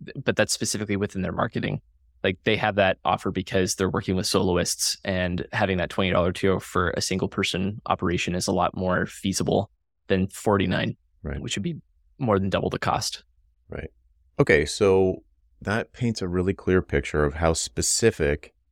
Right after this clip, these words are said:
Speaker 2: your, at least the, pe-, whether or not, it, you know, how, how much it, this was conscious and how much of it was just, like, a result of coming from Corey's list and who was on there.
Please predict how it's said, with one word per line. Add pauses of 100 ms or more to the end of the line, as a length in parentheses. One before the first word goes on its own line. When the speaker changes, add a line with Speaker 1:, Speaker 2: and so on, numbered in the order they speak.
(260)
Speaker 2:
your, (400)
at
least
the,
pe-,
whether
or
not,
it,
you
know,
how,
how
much
it,
this
was
conscious
and
how
much
of
it
was
just,
like,
a
result
of (460)
coming
from
Corey's
list
and
who
was
on
there.